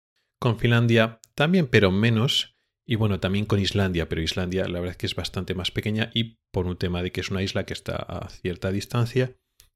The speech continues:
pues bueno, pues quizá con Noruega sobre todo, pero sobre todo los tres países más importantes son eso, Dinamarca, Noruega y Suecia. Además porque el idioma, los tres idiomas, tienen cierto parecido.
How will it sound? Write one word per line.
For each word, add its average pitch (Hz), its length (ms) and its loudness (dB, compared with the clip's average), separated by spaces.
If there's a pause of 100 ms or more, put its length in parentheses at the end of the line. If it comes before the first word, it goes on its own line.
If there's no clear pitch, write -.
(120)
pues - 260 -2
bueno, 95 280 -2
pues - 400 -4 (200)
quizá - 300 -2
con 95 100 -4
Noruega 101 300 0
sobre 113 260 -2
todo, 139 320 0 (380)
pero 123 160 -2
sobre 120 200 2
todo 131 140 2
los 127 260 -2
tres 117 240 0
países 107 480 0
más 101 680 0 (140)
importantes 113 640 0
son 101 140 -4
eso, 87 360 -4 (280)
Dinamarca, 104 640 0
Noruega 98 400 0
y 104 60 0
Suecia. - 440 -6 (240)
Además 123 340 0
porque 123 640 0
el 107 220 -2
idioma, 117 460 2
los 110 180 -4
tres - 240 -2
idiomas, 123 560 0 (520)
tienen 110 300 0
cierto 117 340 -2
parecido. 87 680 -2